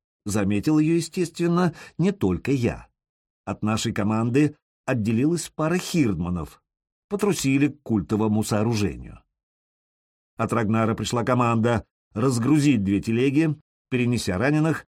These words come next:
на три оставшиеся. Я решил, сейчас мы разберем транспорт и соорудим несколько лестниц. Оказался неправ. Телеги разбирать не стали.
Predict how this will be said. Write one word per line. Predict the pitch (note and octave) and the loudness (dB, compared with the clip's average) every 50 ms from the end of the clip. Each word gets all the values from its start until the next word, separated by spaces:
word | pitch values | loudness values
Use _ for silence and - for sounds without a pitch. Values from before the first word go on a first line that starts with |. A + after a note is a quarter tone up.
| _ _ | _ _
на | D3+ E3 F3 | -2 -2 0
три | E3+ - G2+ F2+ | 0 0 0 0
оставшиеся. | F#2 A2 - - F#2 D#2+ D2+ - - - C#2+ - - - - - - _ _ _ _ _ _ _ _ _ _ _ _ _ _ _ _ _ - | -2 -2 -4 -4 -4 -6 -6 -6 -10 -10 -10 -10 -12 -14 -14 -16 -20 _ _ _ _ _ _ _ _ _ _ _ _ _ _ _ _ _ -20
Я | - - F2 G#2+ C#3 D#3 | -12 -8 -6 -4 -4 -4
решил, | E3+ E3 - - - C3 A#2+ G#2 F#2 D2 - _ _ _ _ _ _ _ _ _ _ | -4 -6 -6 -4 -2 0 0 0 -2 -4 -6 _ _ _ _ _ _ _ _ _ _
сейчас | - - A2 G2 - - E3 E3 - B2 | -8 -6 -6 -4 -2 -2 -4 -2 -2 0
мы | A2+ A2 G#2+ | 0 0 2
разберем | G#2+ F#2 F#2 G2+ G2 F#2+ F2 F2+ | 0 0 0 0 0 0 0 -2
транспорт | - - A#2 G#2+ G2 F2+ E2+ - - - - D#3 D#3 D3+ - - _ _ _ _ _ _ | -4 -2 -2 0 0 -2 -4 -6 -6 -4 -4 -4 -4 -6 -12 -20 _ _ _ _ _ _
и | - D3+ | -4 -2
соорудим | - - G#2 F2 D#2 D2+ D2 C2+ F2 A2 C3+ C3+ | 0 -2 -2 -2 -4 -6 -6 -6 -4 -2 0 0
несколько | A2 F2 D2+ - - E2 D#2 - - | -2 -2 -4 -8 -10 -10 -8 -4 -2
лестниц. | C#3+ E3+ D3+ G2 - - - B1 - - - - _ _ _ _ _ _ _ _ _ _ _ - | 0 2 2 0 -2 -6 -14 -16 -16 -16 -18 -18 _ _ _ _ _ _ _ _ _ _ _ -8
Оказался | B2+ A2 G2 F#2+ G2 D#3 G3 G3 - G#3+ | -6 -6 -4 -2 0 0 0 -2 -2 -2
неправ. | A3 A3+ A3 - C#3 A#2+ A2 G2+ F#2+ F2+ - - - _ _ _ _ _ _ _ _ | -2 -2 0 0 0 2 2 2 0 -2 -6 -10 -20 _ _ _ _ _ _ _ _
Телеги | - C3 A#2+ A#2+ A#2+ G2+ A#2+ | -2 0 0 2 2 2 2
разбирать | A#2 A2 G2 G2 A2+ G#2+ G#2 F2+ - | 2 2 2 2 2 2 0 0 -2
не | A2+ G#2+ | -2 -2
стали. | - - - G#2 F#2 F2+ F#2 G#2 C3 D#3+ D3+ | -2 -2 -4 -4 -2 -2 0 0 0 -2 -4